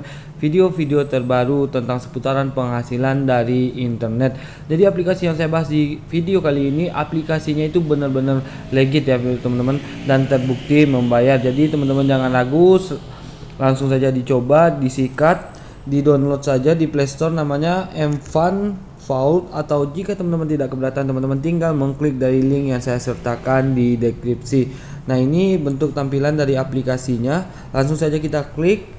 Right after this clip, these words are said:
Nah, di sini saya telah masuk di aplikasi M Fun ini ya, teman-teman. Nah, di sini bagi teman-teman yang ingin mendaftar, teman-teman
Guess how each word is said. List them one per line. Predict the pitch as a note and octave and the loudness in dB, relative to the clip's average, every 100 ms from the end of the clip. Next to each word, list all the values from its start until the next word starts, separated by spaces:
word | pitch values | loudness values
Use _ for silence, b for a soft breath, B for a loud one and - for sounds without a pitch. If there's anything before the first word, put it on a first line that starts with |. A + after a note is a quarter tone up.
| B B - | B B -4
Nah, | D3+ | -2
di | |
sini | F3 G#3+ A#3 | 0 0 0
saya | G#3+ | -2
telah | G3+ F3+ | -2 -2
masuk | E3+ D#3 - F3+ D#3+ | 0 -2 -2 -2 0
di | D3+ | -2
aplikasi | - C#3 D3+ D3 C3+ C3 D3+ D3+ | 0 -6 -4 -4 -4 -4 0 -2
M | - C#3+ C3 B2+ | 0 -2 -4 -4
Fun | C3+ B2+ B2 | -4 -4 -2
ini | C#3 D3 | -2 0
ya, | A#2+ A2+ | -2 -2
teman-teman. | A#2 A#2 C#3 C#3+ B B B B B B - - - | -4 -4 -6 -8 B B B B B B -20 -20 -6
Nah, | B2+ | -4
di | C3 | -2
sini | C#3+ E3+ | 0 0
bagi | E3+ C#3+ C#3 | 0 0 -2
teman-teman | C#3 D3 D#3+ D#3 C#3 | -2 0 0 0 -2
yang | |
ingin | D3+ C#3+ C#3+ C#3 | -2 0 0 0
mendaftar, | C3 B2+ A#2+ B2 - D#3 | 0 0 -2 -2 -2 -2
teman-teman | D3+ C#3 C#3+ D#3+ | -2 -2 -2 -4